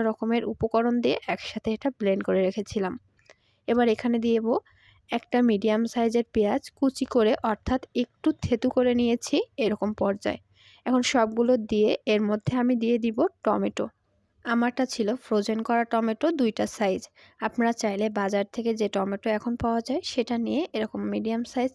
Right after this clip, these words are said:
কেটে মশলার ভিতর দিয়ে অল্প একটু পানি ঢাকনা দিয়ে আমি তিন থেকে চার মিনিটের মতো কষিয়ে নিব। যখন দেখবেন টমেটোটা সম্পূর্ণ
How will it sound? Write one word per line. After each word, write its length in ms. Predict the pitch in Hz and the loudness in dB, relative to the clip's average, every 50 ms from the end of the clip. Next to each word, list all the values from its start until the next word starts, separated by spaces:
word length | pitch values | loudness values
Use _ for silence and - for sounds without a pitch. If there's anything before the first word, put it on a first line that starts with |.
| - - | -6 -4
কেটে 300 | - 226 226 - - 311 427 _ _ _ - - - - _ - | -4 -4 -4 -2 -2 -4 -4 _ _ _ -20 -20 -20 -20 _ -4
মশলার 360 | 233 226 233 - - 240 233 226 | -2 -2 -2 0 0 0 0 2
ভিতর 260 | 233 240 - 240 240 220 220 - | 0 0 0 0 -2 -2 -2 -4
দিয়ে 200 | 208 202 214 294 415 _ _ _ _ _ _ - | -2 0 0 0 -2 _ _ _ _ _ _ -2
অল্প 180 | - 240 - - | -2 -2 0 0
একটু 220 | 247 240 - - 247 _ - | 0 0 0 -4 -6 _ -2
পানি 280 | 226 208 202 202 202 247 311 294 | -2 0 0 -2 -2 -2 -2 -2
ঢাকনা 360 | 247 233 214 208 - 226 226 226 | -2 -2 -2 -2 -2 -4 -4 -2
দিয়ে 180 | 226 240 254 254 | -2 -2 -2 0
আমি 180 | 233 208 196 202 | -2 -2 -4 -6
তিন 200 | - 220 220 226 220 | -6 -4 -4 -4 -4
থেকে 220 | - 240 - 254 | -6 -6 -6 -6
চার 220 | - - 226 214 214 | -2 -2 -2 -2 0
মিনিটের 380 | 220 220 226 226 233 247 240 240 | -2 -4 -4 -4 -4 -2 -2 -2
মতো 240 | 233 226 233 - 285 302 _ | -2 -6 -4 -4 -4 -4 _
কষিয়ে 400 | - 208 202 - - - 214 202 | -2 -2 -2 -2 -4 -6 -6 -4
নিব। 200 | 202 208 208 208 208 - _ _ _ _ _ _ _ _ _ _ _ - | -4 -6 -6 -8 -10 -10 _ _ _ _ _ _ _ _ _ _ _ -12
যখন 340 | 226 - 226 220 220 - 262 254 | -4 0 0 0 0 0 0 0
দেখবেন 340 | 226 220 202 202 208 220 240 240 | 0 0 -2 -2 -2 -4 -4 -2
টমেটোটা 540 | - 233 214 214 220 220 - 233 - 226 233 | -2 -2 -2 -2 -4 -4 -6 -4 -4 -4 -4
সম্পূর্ণ 440 | - - 240 220 214 - - 233 | -4 -4 -4 -4 -4 -4 -4 -4